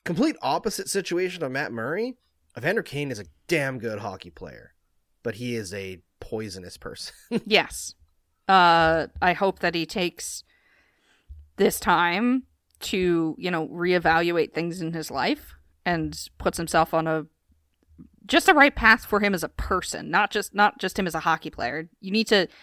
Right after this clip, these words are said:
Speaker 2: get yourself right as a person before you can even think about playing hockey. So I hope that this is kind of a wake-up call. If, you know, the other things we talked about,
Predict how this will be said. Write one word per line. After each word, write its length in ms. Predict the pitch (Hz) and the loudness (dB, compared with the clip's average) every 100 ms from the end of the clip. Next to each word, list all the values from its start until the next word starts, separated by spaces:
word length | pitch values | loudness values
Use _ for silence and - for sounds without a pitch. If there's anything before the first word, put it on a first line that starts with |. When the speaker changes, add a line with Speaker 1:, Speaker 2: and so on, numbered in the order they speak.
| - - _ | -20 -20 _
Speaker 2:
get 160 | 226 202 | 2 4
yourself 320 | 214 - 190 | 4 2 4
right 160 | 196 180 | 6 4
as 100 | - | 2
a 60 | |
person 480 | - 220 202 - 156 | -2 0 0 -2 -6
before 280 | 156 160 165 | -6 -4 -4
you 140 | 160 | -6
can 160 | 156 165 | -8 -8
even 180 | 160 151 | -8 -6
think 220 | 170 165 | -6 -6
about 400 | 160 143 - _ | -2 -2 -2 _
playing 260 | 196 160 - | 2 2 0
hockey. 380 | - - - 180 _ - - - - | -10 -10 -18 -20 _ -20 -20 -20 -6
So 340 | - 220 175 - | 8 10 10 8
I 100 | 190 | 6
hope 260 | 220 202 | 6 2
that 140 | 208 - | -2 -2
this 160 | 190 | -4
is 100 | 180 | -2
kind 220 | - 196 | 2 4
of 60 | 175 | 4
a 60 | 156 | 2
wake-up 380 | 175 185 185 | 0 2 0
call. 320 | - 196 202 190 | 4 4 6 4
If, 140 | - | 0
you 80 | 170 | -2
know, 100 | 165 | -2
the 140 | 160 | 0
other 180 | 147 170 | -2 -2
things 380 | 170 170 170 - | -4 -4 -6 -6
we 80 | 175 | -8
talked 320 | - 160 - | -6 -6 -2
about, 340 | 165 165 170 | 2 2 0